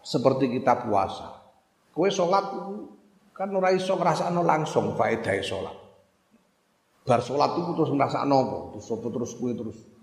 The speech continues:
hmm. Bar sholat tiba-tiba terus iso, hmm, ana dhuwit jeblok saka langit ketepok ngono kan ya ora. Kita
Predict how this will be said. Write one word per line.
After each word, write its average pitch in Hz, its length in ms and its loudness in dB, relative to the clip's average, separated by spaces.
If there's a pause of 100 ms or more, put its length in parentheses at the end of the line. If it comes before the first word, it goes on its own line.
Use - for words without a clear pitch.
hmm. 107 160 -8 (640)
Bar 107 160 2
sholat 120 320 2
tiba-tiba 107 480 -2 (720)
terus 113 180 -6 (220)
iso, 107 560 -2
hmm, 107 120 -6 (400)
ana 110 200 2
dhuwit 123 240 4
jeblok 123 320 -2
saka - 200 -4
langit 113 280 2
ketepok 120 560 2
ngono 143 120 -2
kan 170 200 0
ya 151 80 0
ora. 160 180 2 (1300)
Kita - 160 0